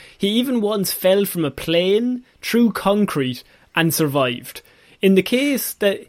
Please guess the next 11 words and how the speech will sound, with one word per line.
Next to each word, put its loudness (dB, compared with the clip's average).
he 4
is 0
severely 2
injured 0
or -2
loses 2
his -4
limbs, -2
he -8
can -2
heal 2